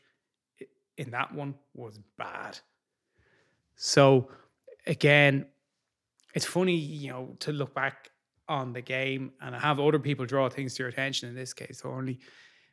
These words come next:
and go, "Yeah, that's spot on." And, and when, for example, when, um, when Doris said to Crowley, like, for that, that free kick off a scrum that we got, he just goes, "Put it up."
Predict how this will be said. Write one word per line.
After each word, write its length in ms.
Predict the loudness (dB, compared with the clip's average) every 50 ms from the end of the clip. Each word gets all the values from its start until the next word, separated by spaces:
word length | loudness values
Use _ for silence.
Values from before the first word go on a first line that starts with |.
| _ _
and 100 | -12 -10
go, 180 | -8 -8 -8 -10 _ _ -8 -2
"Yeah, 180 | 0 2 2
that's 220 | 2 0 0 0 0
spot 300 | 2 4 6 6 8 8
on." 220 | 8 8 8 6
And, 220 | 4 2 2 0 0 2
and 260 | 4 4 4 4 2 0 -6 _ _ _ _
when, 540 | 0 6 6 8 8 8 6 4 2 0 -4
for 180 | 0 4 4 6
example, 340 | 6 6 6 6 6 6
when, 240 | 6 6 6 6 6
um, 440 | 6 8 8 8 8 6 4 0 -4 -8 _ _ _ _ _ _ _ _ _ _ _ _ _ _ _ _ _ _ _ _ _ _ _ -20 -20 _ _ _ -20 _ 4
when 400 | 8 8 10 10 8 6 2 2
Doris 480 | 4 6 6 8 6 6 4 4 0 0
said 340 | 0 2 2 2 0 0 -2
to 120 | -6 -8 -4
Crowley, 440 | -2 0 0 2 0 0 -2 -4
like, 260 | -6 -8 -10 -10 -12 -18 -20 -20 _ _ _ _ _ _ _ _ _ _ _ _ _ _ _ _
for 220 | -6 -2 0 0
that, 280 | 2 0 -2 -4 0 4
that 140 | 4 4 4
free 200 | 4 4 4 4
kick 260 | 4 2 0 2 2
off 180 | 2 0 0 0
a 80 | -2
scrum 340 | -2 0 0 0 0 0 0
that 120 | 0 -2
we 100 | -2 -2
got, 140 | -2 -2 -2
he 60 | -2
just 120 | -4 -2 -2
goes, 140 | -2 -2 -2
"Put 240 | 2 4 4 6
it 180 | 8 8 10 10
up." 80 | 10